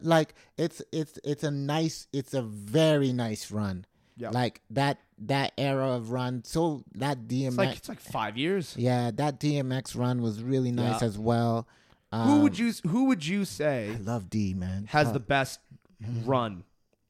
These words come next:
Speaker 2: hip hop history?
Speaker 1: Jay-Z. That's why he's
Speaker 2: Jay has
Speaker 1: number
Speaker 2: the best
Speaker 1: five.
Speaker 2: run.
Speaker 1: Like,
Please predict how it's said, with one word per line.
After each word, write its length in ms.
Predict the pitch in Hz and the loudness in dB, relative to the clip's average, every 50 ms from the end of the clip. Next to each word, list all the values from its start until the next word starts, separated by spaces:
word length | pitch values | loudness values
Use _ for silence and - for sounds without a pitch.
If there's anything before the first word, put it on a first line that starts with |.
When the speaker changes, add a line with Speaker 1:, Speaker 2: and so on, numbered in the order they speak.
| _ _ _ _ _ _ _ _ _ | _ _ _ _ _ _ _ _ _
Speaker 2:
hip 220 | _ - 135 113 | _ -4 -4 -2
hop 200 | 127 120 113 110 | -2 -4 -4 -4
history? 520 | - 117 113 104 - - 104 101 95 104 _ _ _ _ _ _ _ _ _ _ _ _ _ _ _ _ _ _ _ _ _ _ _ _ _ _ _ _ _ _ _ _ _ _ _ _ _ - 98 | -6 -8 -8 -8 -10 -10 -10 -10 -10 -12 _ _ _ _ _ _ _ _ _ _ _ _ _ _ _ _ _ _ _ _ _ _ _ _ _ _ _ _ _ _ _ _ _ _ _ _ _ -16 -16
Speaker 1:
Jay-Z. 540 | - - 107 107 104 101 123 127 135 117 104 _ _ _ _ _ _ _ _ _ _ _ _ | -8 -6 -4 -4 -4 -4 -4 -6 -6 -8 -10 _ _ _ _ _ _ _ _ _ _ _ _
That's 200 | - 113 - - | -8 -8 -6 -4
why 180 | 117 113 110 | -4 -2 -2
he's 100 | 110 110 | -2 -2
Speaker 2:
Jay 60 | 117 113 143 | 0 0 0
has 60 | 139 | 0
Speaker 1:
number 40 | 131 | 0
Speaker 2:
the 60 | 107 120 | -2 -2
best 180 | 123 123 120 107 | -2 -2 -2 -2
Speaker 1:
five. 60 | 127 | -4
Speaker 2:
run. 260 | 123 123 127 139 143 _ _ _ - _ _ _ - - | -6 -8 -8 -10 -12 _ _ _ -20 _ _ _ -20 -12
Speaker 1:
Like, 320 | - 135 131 117 101 - | -8 -8 -8 -8 -8 -12